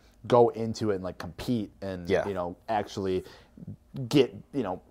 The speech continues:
Speaker 1: to,
Speaker 2: And then
Speaker 1: like,
Speaker 2: you're
Speaker 1: a
Speaker 2: looking
Speaker 1: high
Speaker 2: for
Speaker 1: level?
Speaker 2: sponsors. Like, the,
Speaker 1: Yeah.
Speaker 2: that's the other thing too, is that, uh, a lot of times people are just like, "I need sponsors." You, you don't.
Speaker 1: Yeah.
Speaker 2: Once you get to a certain level, it definitely helps.
Speaker 1: Right.
Speaker 2: Like,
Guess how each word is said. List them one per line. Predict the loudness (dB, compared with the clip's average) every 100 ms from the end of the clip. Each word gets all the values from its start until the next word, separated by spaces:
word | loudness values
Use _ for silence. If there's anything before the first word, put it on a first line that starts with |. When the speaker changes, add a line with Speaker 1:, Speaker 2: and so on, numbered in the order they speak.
| -4
Speaker 1:
to, | 2
Speaker 2:
And | 6
then |
Speaker 1:
like, | 8
Speaker 2:
you're | 10
Speaker 1:
a |
Speaker 2:
looking | 10 10
Speaker 1:
high | 8
Speaker 2:
for | 6
Speaker 1:
level? | 6 6
Speaker 2:
sponsors. | 2 0 2
Like, | 4
the, | 4 4
Speaker 1:
Yeah. | 6 6 4 4
Speaker 2:
that's | 6 8
the | 8
other | 6
thing | 4 -4
too, | 0 2
is | 2 0 -6
that, | -4 2 4 4 -2 _ _ _ -8
uh, | -8 -8 _ -2
a | 4
lot | 8 6
of | 6
times | -2 -4
people | -2 -2 -2
are |
just | -2
like, | -2 0
"I | 0
need | 0 -2
sponsors." | -2 -2 -2 -4 -8
You, | -10 -4
you | 0 0 -2 _ 6
don't. | 8 8 6 0 -10
Speaker 1:
Yeah. | -4 2
Speaker 2:
Once | 2
you | 2
get | 0
to |
a | 0
certain | 2 2 2
level, | 2 2
it | 4
definitely | 4 4 -2 -6
helps. | -4 -2 -2 -4 -8 2
Speaker 1:
Right. | 4
Speaker 2:
Like, | 6 4